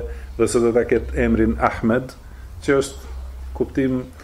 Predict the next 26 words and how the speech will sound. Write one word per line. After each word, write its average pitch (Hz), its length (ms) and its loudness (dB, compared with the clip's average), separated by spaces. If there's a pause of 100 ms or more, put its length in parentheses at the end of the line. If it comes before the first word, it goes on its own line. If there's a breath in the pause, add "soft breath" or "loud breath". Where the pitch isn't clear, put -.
do 147 80 4
të 139 100 4
thënë 143 140 4
prej 143 220 4
emrave 143 280 4
të - 80 -4
pejgamberit 123 420 2
sallallahu 110 420 2
alaihi 107 120 -8
wasallam, 117 280 -4
gjithashtu 113 400 0
është 104 160 0
edhe 110 200 2
emri 113 220 0 (720 loud breath)
Ahmed. 85 400 -2 (1800 loud breath)
Do 131 240 -4
thotë - 320 4
argumente 127 520 4
tjera 127 380 4 (220)
që 117 160 0
do 120 120 4
t'i 123 120 -2
përmendim 113 540 4 (140)
pak 107 200 2
më 104 120 0
vonë. 90 240 2